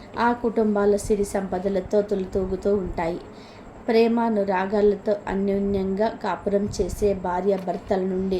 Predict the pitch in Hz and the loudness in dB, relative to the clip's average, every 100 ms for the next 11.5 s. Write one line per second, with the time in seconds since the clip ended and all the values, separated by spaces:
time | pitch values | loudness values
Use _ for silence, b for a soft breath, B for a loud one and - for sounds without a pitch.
0 | 190 196 196 202 220 - B B B B | -2 -4 -4 -4 -4 -6 B B B B
1 | - - - - 233 220 180 190 - 220 | -2 0 -2 -2 -2 0 -2 -2 0 -2
2 | 226 208 208 - 185 190 185 185 180 180 | 0 -2 0 0 0 0 0 -2 -2 -2
3 | 170 - - B B B - - 208 202 | -2 -4 -8 B B B -10 2 4 4
4 | 196 190 185 208 208 196 - 202 196 202 | 2 -2 -2 0 0 -2 -4 -2 0 2
5 | 208 196 202 202 196 202 190 208 190 190 | 0 0 0 0 -2 -2 -2 -2 -2 0
6 | 196 185 202 185 - B B B - 233 | -2 -2 0 -2 -6 B B B -2 2
7 | 269 240 226 - 208 190 220 202 214 208 | 2 4 2 0 -2 2 4 4 2 0
8 | 196 202 202 202 202 202 196 190 196 190 | 2 2 4 4 2 2 0 0 0 0
9 | 190 190 196 185 190 196 196 185 180 202 | 0 2 0 0 0 0 0 0 0 2
10 | 190 185 160 - 202 185 170 190 196 202 | 2 -2 -4 -2 -2 0 -2 2 2 0
11 | 180 190 170 175 185 | -4 -4 -4 -4 -6